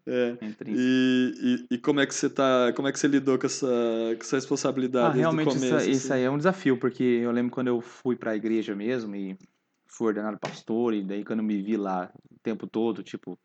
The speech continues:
Speaker 2: não estou mais trabalhando com engenharia, porque foi um processo lento. Não tô
Speaker 1: Aham.
Speaker 2: mais com engenharia, eu sou um pastor, e minha função é aqui e tal. E realmente foi isso, eu vi minha família toda envolvida no mesmo lugar onde eu trabalhava, num lugar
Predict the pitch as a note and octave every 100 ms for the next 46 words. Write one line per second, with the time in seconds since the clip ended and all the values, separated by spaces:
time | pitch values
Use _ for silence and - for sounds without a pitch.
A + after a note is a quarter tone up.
0 | _ _ A#2+ - A2 G#2+ A2 G2+ G#2+ G2+
1 | A2+ G#2 G2 F#2+ A#2 - - A2 B2 A2
2 | A2 G#2+ - G#2+ A#2+ - _ _ _ B2
3 | A#2+ A#2+ B2 B2 A2 - A2 A2 A2 A2
4 | G2+ _ _ - - - - - - -
5 | A2+ A2 - - C3+ A#2 A2 - A2 G#2+
6 | - B2 B2 A2 - C3 B2 - - B2+
7 | C3 _ _ _ _ G#2+ G#2+ A#2 A#2 A2
8 | - D3 B2+ G2+ - G2 G2+ G2 F#2+ -
9 | _ _ - G#2+ A2 G#2 C3+ D3 C#3 C#3
10 | B2+ B2+ A2+ C#3 D3+ C#3 B2 C3 C3+ B2+
11 | A#2+ B2+ B2 B2 B2 A#2 A2+ A#2 C#3 D3
12 | C#3+ C#3+ C#3 C#3 C3 B2+ A#2